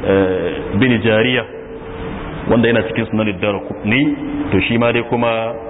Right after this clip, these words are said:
isnadin sa da'ifi ne saboda akwai Ubaidullah bin Abdullah bin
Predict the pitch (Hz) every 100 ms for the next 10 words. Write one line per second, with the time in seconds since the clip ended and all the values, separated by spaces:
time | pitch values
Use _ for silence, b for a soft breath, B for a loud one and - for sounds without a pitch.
0 | - - 110 113 101 95 95 110 110 98
1 | - 110 101 90 90 107 95 107 104 95
2 | 127 151 - - - - - - - 87
3 | 98 120 110 120 113 107 113 110 107